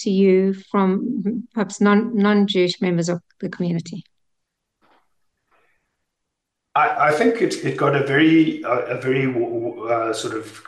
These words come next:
Speaker 2: positive response from sort of liberal-minded South Africans. Um, I haven't heard that, you know, there hasn't been a, a, a, a sort of critical response yet,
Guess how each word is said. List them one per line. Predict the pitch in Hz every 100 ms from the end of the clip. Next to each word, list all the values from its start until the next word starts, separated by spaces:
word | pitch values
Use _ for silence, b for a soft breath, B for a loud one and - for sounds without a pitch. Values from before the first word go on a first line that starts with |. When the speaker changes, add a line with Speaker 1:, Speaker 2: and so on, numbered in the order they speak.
| -
Speaker 2:
positive | 135 131 127 123
response | 117 107 - 120 - -
from | - 123 117
sort | 120 113
of |
liberal-minded | 113 110 117 113 110 107 110 -
South | 101 101
Africans. | 101 - - 156 - - _ _ _ _ _ _ _ _
Um, | 117 120 120 120 117 117 120 - -
I | 120
haven't | 120 180 165
heard | 160 156 147
that, | - 147 131 -
you | 123 120
know, | 120 113
there | 117
hasn't | 131 160 135
been | 127 123
a, |
a, | 117 113 117 113 110 113 113 107 107 113
a, |
a |
sort | 107 117
of | 107
critical | - 156 156 151 143
response | 110 - - 104 104 -
yet, | 104 -